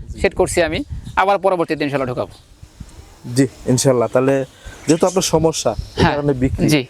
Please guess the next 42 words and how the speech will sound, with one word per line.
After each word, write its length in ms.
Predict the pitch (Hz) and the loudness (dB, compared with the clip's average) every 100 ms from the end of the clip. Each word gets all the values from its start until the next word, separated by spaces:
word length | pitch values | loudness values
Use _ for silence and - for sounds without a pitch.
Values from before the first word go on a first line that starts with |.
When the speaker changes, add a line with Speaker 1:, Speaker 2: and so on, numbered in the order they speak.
| - | 0
Speaker 2:
পরবর্তীতে 500 | 143 147 139 151 - 131 | 0 2 0 0 2 2
অবশ্যই 140 | 139 | 2
Speaker 1:
পরবর্তীতে 340 | 196 208 170 202 | 2 4 2 2
Speaker 2:
আবার 180 | 196 185 | 2 2
Speaker 1:
আমা-, 140 | 185 | 2
আব-, 40 | 175 | 2
অবশ্যই 220 | 190 214 190 | 0 0 0
দেখা 120 | 175 | 2
হবে 80 | 175 | 0
আপনাদের 200 | 165 160 | 0 -8
সাথে 120 | 160 151 | -6 -6
ইনশাল্লাহ 340 | 139 147 143 | -2 -2 0
আবার। 100 | 139 | 0
Speaker 2:
আচ্ছা, 120 | 202 127 | -2 -6
আচ্ছা। 180 | - 110 - - | -14 -14 -14 -6
চলেন 200 | 160 151 | -2 0
বিক্রিগুলো 520 | 123 139 - 160 143 139 135 | 0 -2 0 2 4 4 2
আমরা 160 | 127 127 123 | 0 -2 -2
একটু 140 | 131 | -2
দর্শক 240 | 123 - 113 | -6 -4 -2
দেখাবো। 220 | 120 107 101 - - - | -2 -2 -6 -8 -20 -4
সুপ্রিয় 200 | 175 196 185 | 2 2 2
দর্শক, 180 | 208 220 - - - | 0 -2 -2 -20 -2
তো 60 | 156 151 | 2 4
অবশ্যই 260 | 156 - 190 | 2 2 0
আপনারা 240 | 165 160 143 147 - 110 | 2 2 2 0 0 2
এই 100 | 131 | 2
খামারের 460 | 123 139 131 139 135 117 | 0 -4 0 0 -2 0
যে 100 | 120 113 | 0 0
প্রান্তিক 260 | 139 151 165 | -2 -2 -2
খামারি, 300 | 160 127 131 - - - 131 | 0 0 -2 -6 -14 -2 0
অনেক 200 | 180 135 | 0 2
দূরে 200 | 147 160 147 | 4 4 0
আসছি, 220 | - 127 - - - - | -4 -4 -4 -10 -12 0
খামারটা 320 | 131 139 143 | 0 2 2
গাইবান্ধার 460 | 120 123 131 123 - | 2 2 2 2 0
থেকে, 320 | 151 131 151 156 - - - | -2 2 2 0 -8 -16 -2
তার 120 | 117 117 | 2 2
বাসাটা 360 | 123 135 139 135 - - 131 | 0 -2 0 0 -2 -2 0
অনেক 160 | 135 123 - | 0 -4 -6
ভিতরে 320 | 117 117 123 127 123 | -2 2 2 2 2
লনডাঙ্গা 460 | 123 120 113 113 | 2 0 0 -2